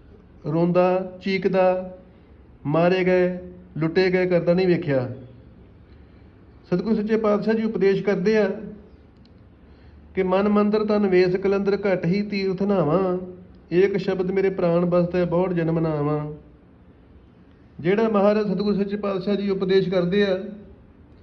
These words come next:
ਕਿ "ਜਨਮ ਜਨਮ ਭਰਮਤ ਫਿਰਿਓ", ਉਹ ਕਹਿੰਦੇ ਆ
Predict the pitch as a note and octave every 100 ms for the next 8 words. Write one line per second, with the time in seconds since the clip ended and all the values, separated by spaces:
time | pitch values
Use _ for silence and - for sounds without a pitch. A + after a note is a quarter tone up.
0 | - - - G3 F3+ F#3 F#3+ G3+ F#3 F#3+
1 | F#3+ G3 G3 F#3+ G3+ - - F3 D#3+ E3+
2 | F#3 E3 E3+ F3 E3 C3 - - - -
3 | - - - - - - - - - -
4 | - - - - - - - - G3 G#3
5 | A3 A3+ G#3+ G#3 A#3+